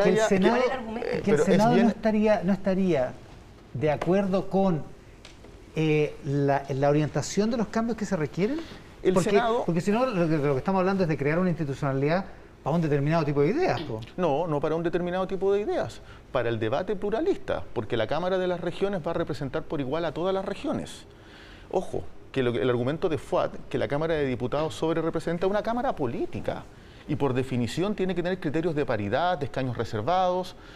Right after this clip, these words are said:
Speaker 2: criterios que le den un sentido democrático a esa cámara política. Pero también se requiere de una Cámara de las Regiones,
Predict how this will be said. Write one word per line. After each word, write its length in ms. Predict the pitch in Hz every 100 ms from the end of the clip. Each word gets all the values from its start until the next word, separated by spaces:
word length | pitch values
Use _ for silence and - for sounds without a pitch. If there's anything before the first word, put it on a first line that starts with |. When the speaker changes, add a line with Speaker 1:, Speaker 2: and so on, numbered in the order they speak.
| - -
Speaker 2:
criterios 480 | - 143 170 196 220
que 160 | - 165
le 100 | 139
den 140 | 170
un 100 | 214
sentido 440 | - 170 - 208 208
democrático 580 | 180 143 - - 165
a 40 | 135
esa 140 | 123
cámara 300 | 104 101 95
política. 440 | 90 82 - - - -
Pero 180 | 131
también 400 | 120 110 104 190
se 140 | 254 214
requiere 340 | 190 165 175
de 60 | 165
una 160 | 160
Cámara 280 | 147 143 151
de 80 | 160
las 120 | 165
Regiones, 520 | 180 - 180 160 -